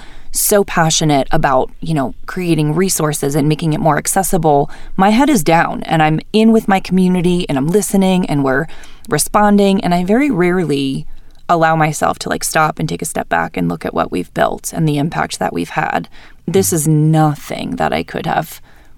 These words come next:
Speaker 1: foreseen.
Speaker 2: Yeah.
Speaker 1: Absol-, I mean,
Speaker 2: Yeah.
Speaker 1: nothing. You know, I wanted to share it on my CrossFit training blog,
Speaker 2: <laughs>
Speaker 1: and a few hundred people back in two thousand nine were like, "I wanna try that." And I was like, "Cool, I'll help you through it." And
Speaker 2: Yeah.
Speaker 1: now to see where it's grown and, and what it's become, and, and again, the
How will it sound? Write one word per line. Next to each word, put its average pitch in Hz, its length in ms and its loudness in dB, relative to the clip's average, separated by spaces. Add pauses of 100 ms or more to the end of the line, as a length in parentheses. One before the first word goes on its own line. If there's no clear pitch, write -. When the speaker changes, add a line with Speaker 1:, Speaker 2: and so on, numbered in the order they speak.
Speaker 1:
foreseen. - 760 -2 (200)
Speaker 2:
Yeah. 175 160 0
Speaker 1:
Absol-, - 260 -2
I 175 80 4
mean, 156 200 4
Speaker 2:
Yeah. 156 60 2 (220)
Speaker 1:
nothing. 151 380 -2
You 175 100 0
know, 160 140 2
I 170 100 2
wanted 196 300 2
to 175 100 0
share 160 300 2
it 156 120 0
on 156 160 2
my 151 180 4
CrossFit - 500 -2
training 156 320 2
blog, 160 260 0 (200)
Speaker 2:
<laughs> - 220 -8
Speaker 1:
and 170 120 2
a - 20 0
few 170 160 2
hundred 160 300 2
people 151 340 0
back 147 240 0
in 151 80 0
two 156 140 0
thousand 151 300 2
nine 147 320 2
were 160 100 2
like, 160 180 2
"I 240 60 2
wanna 349 240 0
try - 220 -2
that." 58 200 -2
And 185 80 0
I 185 40 2
was 185 100 -2
like, 226 140 0
"Cool, 277 240 0
I'll 185 140 0
help 202 200 -8
you 165 80 -4
through - 260 -2
it." - 160 0 (540)
And 180 100 4
Speaker 2:
Yeah. 180 100 4
Speaker 1:
now 185 100 0
to 160 100 2
see 143 440 -2 (400)
where 160 120 2
it's - 140 -4
grown 147 400 2
and, 147 280 0
and 151 160 0
what 147 100 0
it's 156 140 -6
become, 143 400 0
and, 147 320 0
and 165 120 0
again, 190 240 2
the 156 80 2